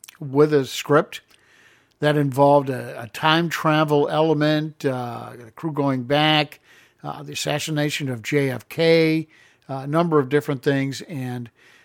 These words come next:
the, uh, powers that be at Paramount put on the brakes, stopped him, and said, "Look, here's the deal.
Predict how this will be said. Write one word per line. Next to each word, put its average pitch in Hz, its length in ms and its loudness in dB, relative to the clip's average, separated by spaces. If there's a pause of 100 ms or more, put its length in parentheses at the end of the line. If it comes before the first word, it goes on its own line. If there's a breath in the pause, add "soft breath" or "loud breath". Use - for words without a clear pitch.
(140 soft breath)
the, 131 340 -2
uh, 120 80 -8
powers 170 420 4
that 151 120 0
be 151 120 4
at 147 120 2
Paramount 151 520 0 (960 soft breath)
put 175 220 6
on 190 160 8
the 196 60 4
brakes, 160 460 6 (420)
stopped 165 460 0
him, 147 340 2
and 135 200 -10
said, 143 180 -4
"Look, 135 380 -2 (480)
here's 165 260 4
the 165 80 2
deal. 143 380 2